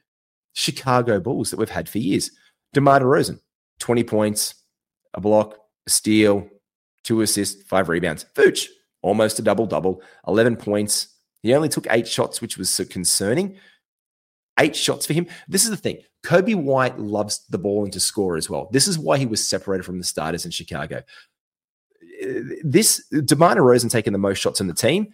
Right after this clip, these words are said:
was something that I thought might not happen this year. I thought it was really gonna move into Zach LaVine territory a little bit more, you know, an aging DeRozan.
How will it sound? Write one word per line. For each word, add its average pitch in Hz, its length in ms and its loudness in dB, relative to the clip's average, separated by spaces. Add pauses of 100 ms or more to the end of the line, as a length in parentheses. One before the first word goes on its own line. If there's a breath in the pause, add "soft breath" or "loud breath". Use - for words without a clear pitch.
(140)
was 123 280 0
something 220 420 2
that 214 60 -4
I 196 80 4
thought 151 220 4
might 113 400 0
not 107 180 -2
happen 98 300 -8
this 92 220 -6
year. 71 140 -8
I 127 60 -4
thought 269 260 0
it - 20 2
was 120 120 -2
really 123 160 -2
gonna 113 140 2
move 104 220 0
into 101 180 -4
Zach 95 300 -6
LaVine 90 340 -6
territory 147 460 -2
a 143 40 0
little 139 160 -2
bit 143 120 -4
more, 165 240 0 (580 loud breath)
you 120 80 0
know, 107 100 4
an 98 220 0
aging 113 380 2
DeRozan. 117 500 0